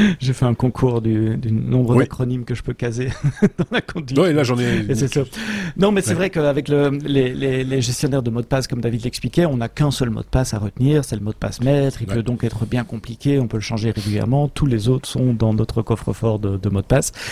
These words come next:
Speaker 1: C'est bien pour un usage personnel à la maison, c'est ce que j'utilise aussi, mais en entreprise, il faut quand même, euh, autre chose. Et, et le, tout le problème vient du fait qu'on a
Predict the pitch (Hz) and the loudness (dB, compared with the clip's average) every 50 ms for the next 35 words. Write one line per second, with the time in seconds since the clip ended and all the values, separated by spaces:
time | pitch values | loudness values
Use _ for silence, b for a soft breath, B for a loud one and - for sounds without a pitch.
0 | B B B B - - - 190 160 123 131 147 143 165 190 - 143 123 120 131 | B B B B 0 4 4 4 4 4 0 0 0 0 0 2 2 2 0 0
1 | 120 120 135 123 - - 135 - - 123 110 123 143 143 127 113 107 104 101 107 | 0 0 0 0 0 -2 -4 -4 -4 -4 -4 -4 -2 -2 -2 -4 -4 -4 -4 -4
2 | 95 101 107 123 151 - 110 - - 117 101 104 - - 107 104 110 101 104 98 | -4 -2 -2 -2 -2 -2 -2 -2 0 0 0 0 -2 -6 -6 -6 -4 -2 -4 -4
3 | - - - 160 180 B B B B 143 120 - 135 151 156 151 - - 123 120 | -4 -2 -2 -2 -2 B B B B -8 -2 2 2 2 2 0 -2 -2 -2 -2
4 | 113 113 - 113 107 - - - - - - - - 107 107 117 123 117 110 110 | -2 -2 -2 -4 -4 -2 -4 -4 -4 -4 -6 -2 0 2 2 2 2 2 2 0
5 | 120 117 104 110 107 104 104 104 104 117 - - 123 120 - 117 107 - - 117 | 2 2 2 2 2 4 4 4 2 2 2 2 0 2 2 0 0 0 -2 -2
6 | - 107 107 123 123 135 135 135 131 127 127 139 73 76 71 - - - - 208 | 0 2 2 2 4 4 4 4 4 4 2 0 -4 -8 -10 -10 -8 -6 -4 -2
7 | - - 185 175 202 214 190 170 165 156 147 - - 190 175 - 156 143 151 147 | 0 0 2 2 2 2 2 2 2 0 0 2 2 2 2 2 2 2 2 2
8 | 147 | 0